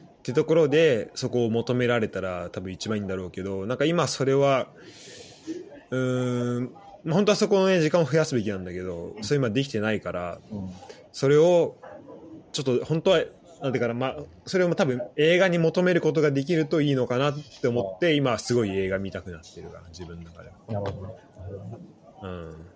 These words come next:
Speaker 2: 三年とか同じ場所いると思う。他に必要な人って。好奇心が満たされない。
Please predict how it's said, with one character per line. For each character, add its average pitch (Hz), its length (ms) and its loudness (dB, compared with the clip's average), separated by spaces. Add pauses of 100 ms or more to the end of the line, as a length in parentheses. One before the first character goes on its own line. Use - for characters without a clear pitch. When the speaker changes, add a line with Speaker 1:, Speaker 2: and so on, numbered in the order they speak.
(2500)
Speaker 2:
三 131 160 -4
年 143 140 -2
と 147 80 -2
か 127 80 -2
同 117 140 0
じ 113 100 0
場 165 220 -2
所 123 120 0
い 123 40 4
る 113 80 0
と 107 120 0
思 - 120 0
う。 - 60 -4 (1200)
他 117 140 -6
に 120 120 0
必 113 200 -10
要 113 80 -6
な 110 160 -8
人 - 80 -14
っ - 40 -20
て。 - 60 -16 (1040)
好 151 160 2
奇 - 100 -8
心 117 140 0
が 98 60 -2
満 110 80 0
た 123 100 0
さ - 100 0
れ 831 60 0
な 87 100 -2
い。 - 80 -14